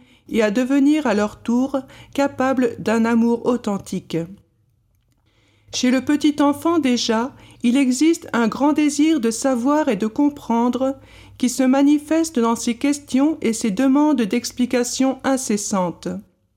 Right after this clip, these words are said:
Une éducation qui se limiterait à fournir des notions et des informations, mais qui laisserait de côté la grande question concernant la vérité, surtout cette vérité qui peut servir de guide dans notre vie,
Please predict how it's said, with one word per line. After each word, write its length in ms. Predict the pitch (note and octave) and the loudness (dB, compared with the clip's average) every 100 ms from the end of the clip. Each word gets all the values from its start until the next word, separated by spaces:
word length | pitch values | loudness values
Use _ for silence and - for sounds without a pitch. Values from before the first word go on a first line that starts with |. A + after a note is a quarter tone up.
| _ _ _ _ _ _ _ | _ _ _ _ _ _ _
Une 160 | - G#3+ | 2 2
éducation 800 | G#3 G3+ B3+ D4 C#4+ - D#4 E4 | 2 0 0 0 0 0 2 2
qui 120 | C#4+ | -2
se 120 | - | 0
limiterait 640 | A#3 C4 C4+ C#4 - D4 - | 2 4 2 0 -2 -2 0
à 140 | G#3+ | -2
fournir 520 | A3 B3+ C4 C#4 D4 | -2 -2 2 2 2
des 160 | G3 A3 | 0 2
notions 520 | A#3 C4 - D4+ D#4+ | 2 0 -2 0 2
et 140 | C#4+ G#3+ | 0 0
des 220 | A3 A3 | 0 0
informations, 840 | C4+ C4 A3 G3+ G#3 - A3+ C4 - - - - - | -2 -2 0 0 -2 -2 -2 -2 -4 -16 -20 -20 -6
mais 160 | A3 A#3+ | -2 0
qui 160 | B3 A#3+ | 0 0
laisserait 540 | D4 D#4 D#4 D#4 D#4+ | 2 0 -2 0 2
de 120 | A3 | 2
côté 460 | A3+ B3+ B3+ D4 D#4 | 0 -2 -2 0 2
la 160 | B3 | 0
grande 460 | G3+ - C#4+ C4+ G#3+ | -2 0 2 2 0
question 580 | - C4 - C4+ C#4 C4+ | -2 -4 -2 0 0 0
concernant 640 | - B3 B3 C4 A#3+ A#3+ | -2 -2 0 0 2 2
la 140 | G3+ - | 0 0
vérité, 720 | B3+ B3 G#3+ - C4+ D4+ _ _ _ _ _ _ | 0 0 -2 -2 -4 -4 _ _ _ _ _ _
surtout 440 | - C4 - E4+ | -2 -2 0 0
cette 240 | E4+ B3+ G3 | 0 -2 0
vérité 640 | B3+ B3+ A#3+ - C#4+ D4 | 0 0 -2 0 -2 0
qui 120 | C4+ | -4
peut 160 | G#3+ A#3 | -4 -4
servir 580 | - B3+ A3+ B3+ B3+ F3+ | -2 -2 0 0 0 -2
de 120 | G#3 | -4
guide 440 | F#3 B3+ C4+ E3+ | -2 0 0 0
dans 180 | E3 G#3 | -2 0
notre 340 | G3 F#3+ - | -2 -4 -4
vie, 380 | G3+ G#3+ C4 C#4+ | -4 -2 -2 -4